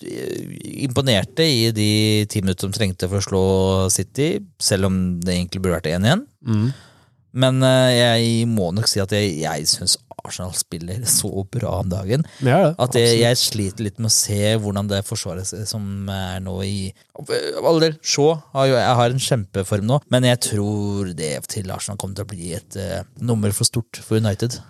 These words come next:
Speaker 2: United er vel det eneste laget i ligaen som har slått Arsenal i år, om jeg husker riktig.
Speaker 1: Det kan godt stemme.
Speaker 2: Arsenal har tapt en kamp i ligaen, hvis jeg husker riktig, og det er mot Manchester United.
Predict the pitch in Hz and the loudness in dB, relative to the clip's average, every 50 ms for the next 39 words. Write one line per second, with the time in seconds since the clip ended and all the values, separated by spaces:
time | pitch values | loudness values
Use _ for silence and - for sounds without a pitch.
0 | - _ _ _ - - 170 180 160 147 - 190 180 156 139 139 151 185 175 127 | -20 _ _ _ 0 2 4 4 4 4 4 4 4 4 4 4 4 4 4 4
1 | 113 - - 160 143 120 110 110 110 117 123 127 117 113 113 110 107 104 101 95 | 2 2 2 4 4 4 4 4 4 4 2 2 4 4 4 4 4 4 4 4
2 | 101 101 107 - - 117 117 113 - - 98 87 - - 98 92 98 - - 101 | 2 2 2 2 0 0 0 0 -2 -2 -4 -6 -6 -6 -4 -4 -4 -4 -4 -2
3 | 95 95 101 107 123 135 131 127 117 120 - 120 110 - - 139 139 - - - | 0 0 2 2 2 2 2 2 2 0 0 -2 -4 -4 -4 -4 -6 -6 -10 -20
4 | _ _ _ _ _ _ _ _ _ 180 165 185 196 208 208 - 254 233 220 214 | _ _ _ _ _ _ _ _ _ -6 -2 -2 0 0 -2 -4 -4 -2 -2 -2
5 | - - 226 202 151 123 131 160 185 185 117 - 139 135 135 - 139 127 - - | 0 0 2 2 4 4 4 4 4 4 2 4 4 4 4 4 2 0 0 0
6 | 123 120 123 123 - 123 117 123 117 - _ - 123 120 110 101 98 98 98 107 | 0 2 2 2 2 2 0 0 -2 -6 _ -2 2 2 4 4 4 2 2 0
7 | 113 113 110 104 - - 104 98 - - 104 98 - - - 107 - - - 104 | 0 0 0 0 0 2 0 0 0 0 -2 -4 -4 -4 -6 -8 -6 -4 -2 2
8 | 104 107 107 107 113 110 110 110 113 120 127 165 208 214 - - - 135 117 110 | 2 2 2 4 4 2 2 2 2 2 4 4 4 2 0 -2 -2 -2 -2 -2
9 | 107 - 110 - - 120 - - - - - - - | 0 0 0 0 0 -2 -4 -6 -10 -14 -16 -16 -16